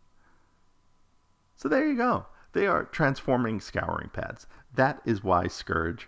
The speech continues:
has sweeps. Springer's entry, once again, notes his springing, jumping ability.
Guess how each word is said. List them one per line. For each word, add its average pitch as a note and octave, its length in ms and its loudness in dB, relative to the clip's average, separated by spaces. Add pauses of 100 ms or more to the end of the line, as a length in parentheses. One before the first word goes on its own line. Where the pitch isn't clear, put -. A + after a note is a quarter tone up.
has - 400 -2 (120)
sweeps. - 720 -16 (1500)
Springer's D#3+ 380 6
entry, C#3 280 4
once A2 200 2
again, G#2+ 260 0
notes F#2+ 260 2
his G2+ 280 -2 (160)
springing, A2+ 600 0
jumping F#2+ 440 0
ability. F2+ 580 0